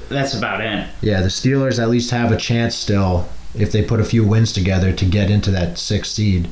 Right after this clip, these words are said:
Speaker 1: It's just amazing how much better the N F C is than the A F C this year.
Speaker 2: Yeah, I think they're still sitting at, you know, ten or eleven teams that are at five hundred or better, so,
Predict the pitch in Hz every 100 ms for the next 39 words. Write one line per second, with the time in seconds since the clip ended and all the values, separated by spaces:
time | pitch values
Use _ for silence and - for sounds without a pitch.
0 | - 131 147 - 120 113 110 110 110 107
1 | - 104 107 104 104 104 - 101 101 101
2 | 101 - - - - - - - 107 107
3 | 110 107 104 120 113 123 120 117 120 -
4 | - - - - 135 117 92 117 110 117
5 | - 131 127 120 - - 135 135 127 101
6 | - - - 110 107 95 - 120 123 120
7 | 117 117 113 104 131 135 104 90 95 92
8 | 87 - - - 98 98 98 - 107 104
9 | 110 110 101 87 - 90 85 85 95 -
10 | 92 87 87